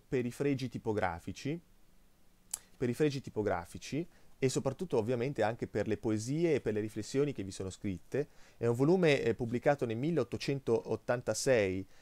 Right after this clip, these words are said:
dalla, eh, dal Pio Istituto dei Rachitici di Milano. Ved-, guardate i fregi, io sono un appassionato di, eh, come dire, di libri antichi, guarda,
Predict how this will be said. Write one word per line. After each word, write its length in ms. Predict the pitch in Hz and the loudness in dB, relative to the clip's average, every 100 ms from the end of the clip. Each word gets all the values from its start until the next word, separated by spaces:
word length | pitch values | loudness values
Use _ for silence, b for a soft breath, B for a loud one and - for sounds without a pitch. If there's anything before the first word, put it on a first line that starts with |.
| b | b
dalla, 580 | - 113 107 104 101 104 | -4 2 4 4 0 -4
eh, 60 | 98 | -2
dal 160 | 104 | -2
Pio 160 | - 147 | 0 0
Istituto 400 | 123 110 139 131 | 0 -2 -4 -2
dei 160 | 107 104 | 0 0
Rachitici 460 | 110 - 113 - | 0 -6 -8 -8
di 100 | 101 | -6
Milano. 500 | 104 127 156 170 101 b b b - | 0 2 2 0 -4 b b b -2
Ved-, 220 | 113 104 | -2 2
guardate 360 | 120 131 147 | 4 6 4
i 40 | 113 | -2
fregi, 540 | 127 107 87 98 - 117 | -2 -2 -2 -8 -10 -8
io 220 | 120 120 - - - - | -8 -8 -14 -20 -20 -20
sono 260 | - 110 107 | -12 -8 -6
un 80 | 104 | -6
appassionato 600 | 107 - 110 107 101 92 | -8 -8 -6 -6 -6 -6
di, 240 | 95 - | -6 -6
eh, 180 | - 110 - - _ - | -10 -16 -16 -20 _ -12
come 160 | 95 | -10
dire, 360 | 101 98 92 - | -8 -6 -8 -10
di 300 | 90 98 98 | -16 -10 -8
libri 240 | 98 101 | -6 -6
antichi, 640 | 98 - 107 - 113 143 123 | -8 -6 -8 -8 -8 -8 -8
guarda, 320 | 113 107 | -12 -12